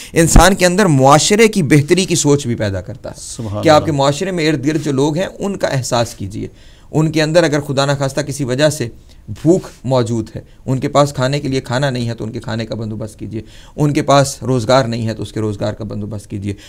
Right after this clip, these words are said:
Speaker 1: ان کی ضروریات، ان کے پاس پہننے کے لیے لباس نہیں ہے تو اس لباس کا بندوبست کیجئے۔ تو خداوند عالم جہاں آپ کو اپنی ذات کو بہتر کرنے کا موقع دیتا ہے، وہیں خداوند عالم آپ کو آپ کے معاشرے کے اندر بہتریاں پیدا کرنے کا موقع دیتا ہے۔ یہ رحمت فقط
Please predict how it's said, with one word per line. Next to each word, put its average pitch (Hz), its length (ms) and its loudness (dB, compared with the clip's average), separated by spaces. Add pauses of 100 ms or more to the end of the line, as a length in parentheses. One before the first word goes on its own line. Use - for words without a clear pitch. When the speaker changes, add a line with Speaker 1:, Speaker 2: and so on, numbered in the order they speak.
(160)
Speaker 1:
ان 156 180 -2
کی 147 100 0
ضروریات، 131 500 2
ان 127 100 -4
کے 123 80 -6
پاس 120 220 -4
پہننے 120 260 -4
کے 123 80 -8
لیے 113 140 -4
لباس 107 400 -4
نہیں 104 160 -6
ہے 104 60 -6
تو 110 100 -12
اس 104 120 -14
لباس 107 300 -6
کا 117 80 -10
بندوبست 101 400 -8
کیجئے۔ 101 240 -6 (280)
تو 139 80 0
خداوند 139 340 6
عالم 143 260 4
جہاں 135 300 4
آپ 135 140 2
کو 127 80 -4
اپنی 131 200 -4
ذات 117 300 -2
کو 139 80 -8
بہتر 120 260 -4
کرنے 127 280 -6
کا 117 80 -6
موقع 110 300 -6
دیتا 113 240 -6
ہے، 127 40 -6
وہیں 127 180 -4
خداوند 113 420 -2
عالم 120 220 -2 (280)
آپ 123 240 0
کو 139 100 0
آپ 127 140 -2
کے 160 60 -4
معاشرے 120 480 -2
کے 127 100 -6
اندر 117 220 -2
بہتریاں 107 340 -4
پیدا - 240 -12
کرنے 101 260 -10
کا 107 60 -12
موقع 110 300 -10
دیتا 95 260 -12
ہے۔ 113 40 -12 (280)
یہ 135 140 4
رحمت 147 300 2
فقط - 300 -2